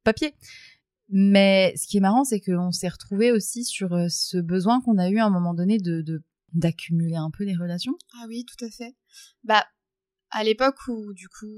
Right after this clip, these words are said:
Speaker 2: je, j'étais donc, euh, je, enfin, journaliste, euh, je n'étais pas connectée à qui j'étais, j'étais dans ce, cette espèce de mode survie de « il faut que je fasse ce que je pense qu'on attend de moi ».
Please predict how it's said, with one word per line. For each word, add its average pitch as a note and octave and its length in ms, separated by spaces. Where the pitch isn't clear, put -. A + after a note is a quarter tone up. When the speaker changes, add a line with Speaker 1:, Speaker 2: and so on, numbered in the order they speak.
Speaker 2:
je, F3+ 120
j'étais F#3 500
donc, F3+ 240
euh, F3 120
je, E3 200
enfin, E3+ 280
journaliste, F#3+ 840
euh, G3+ 140
je F#3+ 160
n'étais F#3+ 260
pas F#3 100
connectée F#3 340
à F3+ 40
qui F#3+ 160
j'étais, A#3+ 720
j'étais F#3+ 320
dans F3+ 160
ce, - 240
cette - 220
espèce G3 240
de F#3 100
mode G3 180
survie G#3 420
de « F#3+ 260
il F#3+ 100
faut - 160
que F#3 60
je G3 80
fasse G#3 360
ce - 60
que G#3 60
je G3 120
pense B3+ 340
qu'on G3+ 160
attend F3+ 240
de F3 120
moi ». B3 360